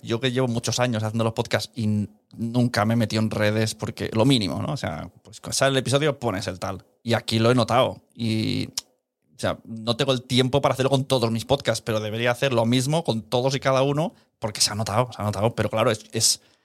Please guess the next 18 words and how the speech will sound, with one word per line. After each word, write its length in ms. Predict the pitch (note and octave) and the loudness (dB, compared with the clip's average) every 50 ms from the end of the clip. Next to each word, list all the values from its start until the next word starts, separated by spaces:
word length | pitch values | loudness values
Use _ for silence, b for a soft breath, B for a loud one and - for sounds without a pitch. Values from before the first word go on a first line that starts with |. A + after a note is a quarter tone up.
| b b b b - | b b b b -6
como 680 | - C3 A#2+ A#2 A#2 A#2 A2 G#2+ G#2 F2 D2 - - | -2 0 2 2 4 4 4 4 2 2 0 -4 -4
un 160 | - C#3+ C#3+ - | 0 0 0 2
proyecto 500 | - D#3 C3+ C#3 C#3+ C#3 - - D#3 C3 | 2 2 2 2 0 0 0 0 0 2
más 440 | C#3 D3+ D#3+ F3 - - - - - - F3+ - - - G#3+ - - - | 2 2 2 2 2 0 0 -2 -2 -2 -2 -2 0 -2 -2 -2 -2 -6
<laughs> 480 | - - - - - - - C4 - - | -8 -8 -8 -8 -6 -2 -2 0 2 2
el 160 | E3 D3+ C3 | 2 2 4
llevar 400 | C#3 C#3 A#2+ A#2+ B2+ C3+ D#3 E3+ | 2 2 4 4 4 4 2 2
las 200 | E3 C#3+ B2 A#2+ | 2 2 2 0
redes. 560 | A#2 A#2 B2+ C#3+ C#3 B2 G#2+ A#2 B2+ A#2+ - | 2 2 2 4 4 4 4 4 2 2 0
O 60 | B2 | 2
sea, 160 | A2 B2 A#2 | 2 4 4
es 80 | B2 B2 | 4 2
como 260 | - C#3+ B2+ B2+ A#2 | 2 0 2 2 2
tienes 180 | - B2+ C#3 C3+ | 2 2 2 2
el 100 | B2 B2 | 2 2
podcast 420 | - C#3+ D3 - - G#3+ A3+ B3+ - | 2 0 0 2 0 0 0 0 0
y 120 | - C3 | 0 2
luego 320 | B2+ B2 D3 F3 F#3 - | 2 2 2 2 0 0